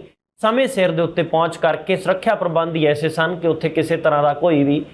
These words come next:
ਅਣਸੁਖਾਵੀ ਘਟਨਾ ਨਹੀਂ ਵਾਪਰੀ। ਉਚੇਚੇ ਪ੍ਰਬੰਧ ਪਹਿਲਾਂ ਤੋਂ ਕੀਤੇ ਗਏ ਸਨ, ਪਰ ਇਸ ਤਰ੍ਹਾਂ ਦੀਆਂ ਕੁਝ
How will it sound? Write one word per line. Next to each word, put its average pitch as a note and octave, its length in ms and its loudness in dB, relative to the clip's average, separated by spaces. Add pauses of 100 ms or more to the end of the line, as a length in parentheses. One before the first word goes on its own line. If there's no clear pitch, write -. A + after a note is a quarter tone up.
(260)
ਅਣਸੁਖਾਵੀ E3 640 0
ਘਟਨਾ D#3+ 400 0 (280)
ਨਹੀਂ G#3+ 220 2
ਵਾਪਰੀ। D3 400 0
ਉਚੇਚੇ D#3 380 -2
ਪ੍ਰਬੰਧ D#3+ 400 0
ਪਹਿਲਾਂ F#3+ 320 2
ਤੋਂ B2 160 -2
ਕੀਤੇ B2+ 320 -2
ਗਏ E3 140 2
ਸਨ, A#2+ 200 -2 (440)
ਪਰ F3+ 100 4
ਇਸ G#3 120 0
ਤਰ੍ਹਾਂ A#3 240 0
ਦੀਆਂ A3 200 -4
ਕੁਝ G3+ 260 0